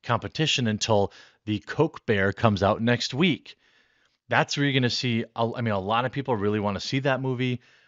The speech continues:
I don't know if it's the same audience. It's certainly some crossover, you know?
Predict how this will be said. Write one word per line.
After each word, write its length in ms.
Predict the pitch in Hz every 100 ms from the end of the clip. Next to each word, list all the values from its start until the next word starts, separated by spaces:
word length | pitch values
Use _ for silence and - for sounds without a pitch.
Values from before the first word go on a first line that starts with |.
| _
I 80 | 110
don't 260 | 151 202
know 160 | 117 104
if 120 | 131
it's 180 | 165 -
the 100 | 170
same 240 | - 165
audience. 500 | 160 160 160 170 - -
It's 160 | 117
certainly 320 | - 160 127 113
some 320 | - 107 120
crossover, 680 | 123 120 127 143 135 147 139
you 120 | 107
know? 240 | 107 143